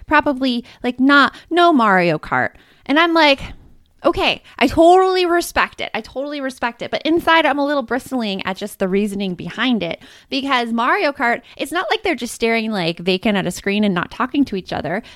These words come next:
They're, like, interacting when they're playing a video game. And I think we sometimes miss that interaction because we see, like, them staring at a screen and automatically think it's bad.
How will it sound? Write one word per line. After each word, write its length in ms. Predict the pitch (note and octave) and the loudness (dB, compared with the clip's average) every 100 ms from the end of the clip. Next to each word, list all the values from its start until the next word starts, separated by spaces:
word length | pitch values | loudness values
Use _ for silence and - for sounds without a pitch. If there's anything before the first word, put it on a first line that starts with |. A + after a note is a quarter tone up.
| - | -4
They're, 160 | G4 | 0
like, 200 | A#4 - - - | 2 0 -6 -6
interacting 1080 | E4+ F#4+ G4 F4+ G#4+ C5 - B3+ F3+ G#3 B3+ - | -2 4 6 6 6 2 0 0 2 2 -2 -6
when 280 | A#3+ D4 G4+ | -2 0 2
they're 140 | G4 C#4+ | 2 0
playing 400 | - A3+ A3 G#3+ | 0 -4 -4 -4
a 60 | |
video 360 | G3+ C4+ C4+ G3+ | -2 -2 0 -2
game. 300 | D#3+ A#2+ E3 | -2 -8 -6
And 120 | A3 | -4
I 60 | A#3 | -4
think 220 | C4+ C#4 _ - - | -2 -4 _ -20 -4
we 180 | C#4+ C#4 | -2 -2
sometimes 800 | - D4 E4+ - D4+ C#4+ A3 | 0 0 0 -2 0 0 -2
miss 600 | F#3 F3 F#3 A3 E4 - - | -4 -4 0 0 0 -6 0
that 200 | D#4+ - | 0 0
interaction 840 | D#4+ E4+ D#4+ D#4+ E4+ - F4+ F#4+ G#4+ - - | -2 0 0 -2 -6 -6 -4 -4 -8 -10 -8
because 400 | C4 D4+ C4+ A#3 | -4 -2 -2 -2
we 220 | B3+ B3 | -4 -4
see, 420 | - C4+ C#4 D4+ | -6 -8 -6 -4
like, 460 | D4 A3+ G3+ F#3 - _ - | -2 -2 -4 -6 -14 _ -10
them 400 | G#3+ G#3 A#3 A#3 | -4 0 2 0
staring 460 | - A3+ A3+ A#3 | -2 -2 0 0
at 80 | A3+ | -2
a 60 | G#3 | -4
screen 400 | - G#3 G#3+ B3 | -6 -6 -2 -2
and 100 | - | 0
automatically 680 | G#3+ A3+ A#3+ A3+ A#3 A#3 G#3 | 4 4 4 2 0 -4 -6
think 260 | - G#3+ | -6 -8
it's 160 | G#3 - | -8 -6
bad. 460 | G#3 F3+ C#3 D3+ | -4 -2 -2 -6